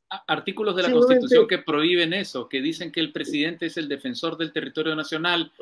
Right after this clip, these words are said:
Speaker 1: que los tra-,
Speaker 2: Obviamente,
Speaker 1: que los tratados no
Speaker 2: pero,
Speaker 1: pueden ser sometidos a
Speaker 2: pero,
Speaker 1: referéndum, que el
Speaker 2: ¿acaso
Speaker 1: territorio
Speaker 2: solo el pres-,
Speaker 1: nacional es inalienable.
Speaker 2: acaso,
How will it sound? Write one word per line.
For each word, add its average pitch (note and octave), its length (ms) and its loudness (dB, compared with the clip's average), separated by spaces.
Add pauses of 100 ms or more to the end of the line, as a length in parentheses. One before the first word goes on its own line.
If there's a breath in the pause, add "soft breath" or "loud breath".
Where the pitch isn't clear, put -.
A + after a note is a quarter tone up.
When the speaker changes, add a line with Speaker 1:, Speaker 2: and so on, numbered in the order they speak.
(240)
Speaker 1:
que C#4 80 2
los A#3+ 140 8
tra-, B3+ 60 4
Speaker 2:
Obviamente, C4 200 8
Speaker 1:
que D#3+ 140 6
los D3+ 160 0
tratados E3 460 2
no E3 40 -4
Speaker 2:
pero, F3 140 10
Speaker 1:
pueden G#3+ 160 6
ser E3+ 180 -6
sometidos D#3 500 -2
a D#3 60 0
Speaker 2:
pero, E3+ 300 8
Speaker 1:
referéndum, E3 500 2
que - 60 -20
el - 200 2
Speaker 2:
¿acaso G3 440 10
Speaker 1:
territorio F#3+ 360 12
Speaker 2:
solo F#3+ 120 12
el E3 60 4
pres-, E3+ 100 2
Speaker 1:
nacional E3 360 4
es D#3+ 160 -4
inalienable. D3 600 6
Speaker 2:
acaso, A3 460 8